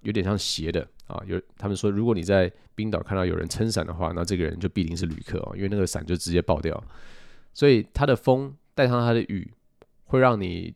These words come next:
体感觉得非常的冷。OK，所以，呃，我跟我太太准备了很多防寒的衣服，而且还要防水，因为你不能撑伞，所以你要淋雨。那我们就是，那衣服很厚重嘛，所以我们就是，我们在伦敦的时候还不需要穿到它，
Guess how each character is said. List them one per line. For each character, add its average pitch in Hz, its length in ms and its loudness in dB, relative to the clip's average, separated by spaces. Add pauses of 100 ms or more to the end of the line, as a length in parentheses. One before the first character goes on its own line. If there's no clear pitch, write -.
(140)
体 - 220 0
感 92 200 4
觉 92 100 -8
得 87 120 0
非 104 120 2
常 92 160 0
的 85 80 -4
冷。 85 200 -6 (640)
OK， 90 260 -6
所 110 160 4
以， 104 200 2 (420)
呃， 98 160 -4
我 95 120 0
跟 113 60 0
我 113 60 0
太 120 100 0
太 98 140 2
准 90 240 -4
备 107 100 2
了 95 120 2
很 85 160 -6
多 92 320 2 (160)
防 98 200 0
寒 95 140 -2
的 92 80 0
衣 95 160 0
服， - 340 -8
而 - 80 -6
且 98 60 -2
还 87 80 0
要 101 120 2
防 92 200 -6
水， 87 200 -4
因 87 80 -6
为 98 60 0
你 92 80 -4
不 104 100 -4
能 92 100 0
撑 101 200 -6
伞， 80 200 -6
所 98 80 -2
以 87 40 0
你 87 60 -4
要 90 120 2
淋 85 180 -2
雨。 85 200 -2 (1000)
那 131 180 6
我 107 40 6
们 92 140 0
就 113 120 0
是， - 260 -6
那 160 160 2
衣 151 100 0
服 123 100 0
很 98 140 -4
厚 113 220 2
重 98 200 0
嘛， - 220 -12
所 - 160 0
以 - 20 6
我 107 60 2
们 90 140 -4
就 110 100 -2
是， 95 160 -8 (140)
我 95 100 -6
们 95 100 -4
在 131 80 6
伦 98 160 6
敦 113 100 2
的 117 60 4
时 110 80 0
候 92 60 0
还 90 100 0
不 - 160 -2
需 - 180 -2
要 92 80 4
穿 - 180 -4
到 85 160 0
它， 85 140 -6